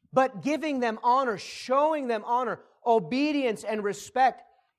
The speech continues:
is gonna give life to the relationship. Number one, it's gonna give wisdom. Wisdom. Proverbs one and verse eight, "Hear, my son,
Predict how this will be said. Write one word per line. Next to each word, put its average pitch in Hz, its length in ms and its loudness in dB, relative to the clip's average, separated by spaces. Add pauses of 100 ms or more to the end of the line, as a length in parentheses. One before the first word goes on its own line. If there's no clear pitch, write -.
is 208 220 -6
gonna 185 240 -6
give 156 200 -10
life 151 600 -4
to 175 100 -12
the 147 100 -6
relationship. 117 920 -12 (220)
Number 214 160 0
one, 202 180 -2
it's 175 140 -8
gonna 160 180 -8
give 139 320 -10 (160)
wisdom. 123 800 -14 (840)
Wisdom. 170 320 -6
Proverbs 214 480 2
one 202 240 -2
and 185 100 -10
verse 185 220 -8
eight, 180 220 -6
"Hear, 240 260 -10
my 226 180 -2
son, 156 540 -8